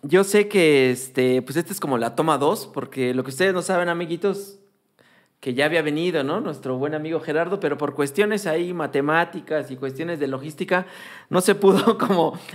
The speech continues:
realizar ese podcast, por eso lo tuvimos que traer de nuevo, que también eso para que lo,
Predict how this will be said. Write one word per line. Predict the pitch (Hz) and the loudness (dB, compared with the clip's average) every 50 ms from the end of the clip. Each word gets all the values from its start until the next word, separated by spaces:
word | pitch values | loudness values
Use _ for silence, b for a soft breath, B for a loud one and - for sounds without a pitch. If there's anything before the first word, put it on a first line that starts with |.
| 156 | -4
realizar | B 160 160 160 156 156 147 175 - 220 | B 2 4 4 4 2 4 4 4 4
ese | 220 202 202 175 | 4 4 2 0
podcast, | - - 190 196 202 - 214 254 - - - B B B B B | 2 2 2 2 2 0 -2 -2 -4 -8 -16 B B B B B
por | - 147 | -6 -4
eso | 165 175 | 0 2
lo | 190 160 151 | 4 4 4
tuvimos | - - 156 165 180 202 196 | 4 2 2 2 2 0 0
que | 202 190 | 0 -2
traer | - - - - - 240 247 233 202 | 0 2 2 4 6 6 6 6 6
de | 190 165 | 4 4
nuevo, | 160 165 165 170 175 208 262 359 - B B B B B B B B | 4 2 2 2 2 2 0 -2 -6 B B B B B B B B
que | - 143 | -10 -6
también | 131 147 139 160 185 | -2 -2 -2 -2 -2
eso | 185 214 - | -2 -2 0
para | 160 139 - | 0 0 0
que | 139 | 0
lo, | 131 135 | -2 -4